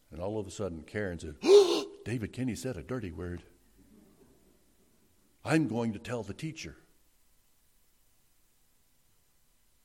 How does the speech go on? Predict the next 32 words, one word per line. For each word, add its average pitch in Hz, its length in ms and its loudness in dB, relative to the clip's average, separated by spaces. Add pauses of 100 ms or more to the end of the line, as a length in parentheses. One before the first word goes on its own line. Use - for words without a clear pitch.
(920)
"What? 127 440 2 (500)
Nobody 170 260 2
laughed 165 300 2
when, 165 120 -2 (100)
everybody 165 340 2
laughed 208 260 0
when 131 120 -2
Bob 185 280 -2
did. 147 140 -6
Nobody 180 300 -2
got 170 200 0
upset 175 340 -2
about 170 260 -4
that." 196 380 0 (1500)
"I'm 185 160 -4
going 175 240 -2
to 160 60 -2
tell 165 220 -6
the 170 100 -10
teacher." 175 500 -8
And 82 200 -10
I 101 120 -2
had 127 200 -4
a 131 40 -6
talk 131 280 -6
with 143 100 -10
the 143 60 -12
teacher 165 320 -8
that 90 180 -6
afternoon 104 480 -4
after 82 240 -10
school. 131 400 -10